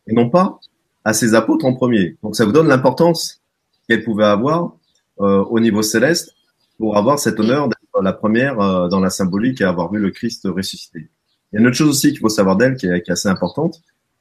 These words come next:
C'était, et bien là, bien sûr, on peut pas en douter, mais c'est, c'est, elle représente la symbolique du courage de la femme. Et pourquoi ? Parce que elle est restée, euh, au niveau de la crucifixion du Christ jusqu'à la fin.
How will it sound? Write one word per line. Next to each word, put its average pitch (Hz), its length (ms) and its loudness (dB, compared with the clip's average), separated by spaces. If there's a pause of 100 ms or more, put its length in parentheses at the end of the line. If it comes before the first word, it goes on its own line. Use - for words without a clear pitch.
(140)
C'était, 110 500 2
et 90 80 -6
bien 95 160 0
là, 101 160 4
bien 92 160 -2
sûr, 110 220 -2
on 98 60 0
peut 92 120 -4
pas 98 100 -4
en 95 60 0
douter, 98 260 -6
mais 104 280 -2 (320)
c'est, 113 320 -2
c'est, 107 240 0
elle 110 120 2
représente 131 460 2
la 117 60 0
symbolique 127 320 2
du 110 160 -2
courage 131 340 0
de 117 80 0
la 113 100 4
femme. 87 400 -2
Et 117 120 2
pourquoi ? 165 500 -2 (400)
Parce 123 200 0
que 175 240 4
elle 123 120 4
est 123 120 4
restée, 156 560 0 (460)
euh, 87 460 -4 (100)
au 95 140 -10
niveau 104 180 -2
de 104 40 0
la 95 80 0
crucifixion 101 560 -6
du 95 100 -2
Christ - 320 -12
jusqu'à - 320 -4
la 262 100 2
fin. 190 240 -4